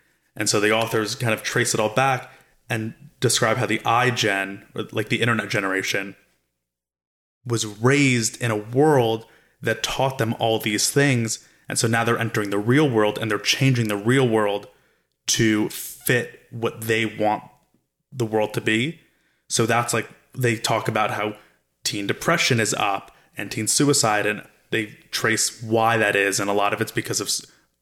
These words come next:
of us growing up with social media and more political polarization and our parents being helicopter parents and, and giving us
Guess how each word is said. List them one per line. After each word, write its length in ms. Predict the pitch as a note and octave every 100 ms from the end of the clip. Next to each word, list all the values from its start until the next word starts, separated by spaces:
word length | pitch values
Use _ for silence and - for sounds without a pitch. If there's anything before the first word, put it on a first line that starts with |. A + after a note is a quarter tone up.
| -
of 300 | - G#2 G#2
us 240 | G#2 G#2 -
growing 300 | G#2 G#2 G#2
up 120 | G2
with 80 | G#2
social 340 | A2+ G#2 B2+
media 600 | C#3 D3+ B2+ G#2+ G2 F#2+ - _ _
and 380 | - G2+ G2 F#2+ _ _ _ _ _ -
more 300 | C3+ G#2+ G2+
political 540 | G2+ - A2 G#2 - G#2+
polarization 920 | - A2+ A#2 A#2+ D3 - G#2 G2 F#2+ _ _ _ -
and 400 | G#2+ G2 G2 G#2
our 300 | A2 G#2 G#2
parents 420 | G#2 - A2+ A2 -
being 220 | G#2+ G#2+
helicopter 560 | - C3+ B2+ G#2+ -
parents 600 | - - G2+ G2 F#2+ -
and, 240 | G2+ G2 G2 _ _ _ _ -
and 360 | G#2 G2 G2+ F#2+
giving 280 | - G#2+ G#2+
us 360 | G#2 G#2 -